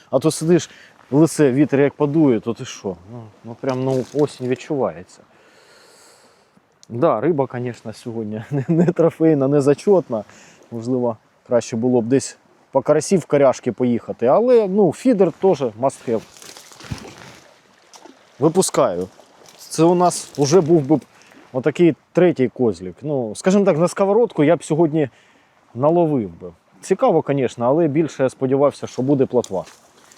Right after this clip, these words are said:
Ти знаєш, аби десяток плотвіць каких-то непоганих піймати, то я б з собою, може, і взяв. А так, ну, оце, можна сказати, просто кості, да? Навіть пожарить, ти що, воно ж кисляве таке. Чисто обновіть фідера.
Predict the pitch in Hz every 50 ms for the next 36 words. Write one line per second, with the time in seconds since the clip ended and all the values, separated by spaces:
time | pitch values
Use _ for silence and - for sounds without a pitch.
0 | - - _ _ _ _ _ _ _ _ _ _ - 113 113 123 117 107 98 -
1 | - 120 110 117 123 110 117 113 - - 120 104 123 110 - - 120 117 - -
2 | 127 120 - - - 107 - 117 101 - - 110 104 110 113 110 - - 107 117
3 | 123 120 117 110 - - 120 120 123 135 131 117 - - 104 107 113 104 - -
4 | - 110 107 113 113 107 104 104 104 95 104 107 101 92 85 85 95 87 87 107
5 | 135 - - 180 139 - 143 139 127 113 98 92 _ - _ _ _ _ _ _
6 | _ _ _ _ _ _ _ - 143 - - 190 170 151 135 156 147 - - 156
7 | 147 156 156 - 147 143 - - 127 - - 135 117 - - - 95 87 _ _
8 | _ _ - 110 131 131 - _ _ _ _ _ _ _ _ _ _ _ _ -
9 | - 135 147 143 139 - - 143 143 127 156 147 127 107 98 - _ - 120 110
10 | - - - 101 104 120 117 101 - - - 120 - - 127 117 104 101 101 -
11 | 110 101 - - 113 98 _ _ _ _ _ _ _ _ _ - - 170 - -
12 | 135 117 101 _ _ _ _ _ _ _ _ _ _ _ _ _ _ _ _ _
13 | _ _ _ _ _ _ - _ _ _ - 139 151 143 160 175 165 170 160 -
14 | - - 151 147 165 170 165 156 139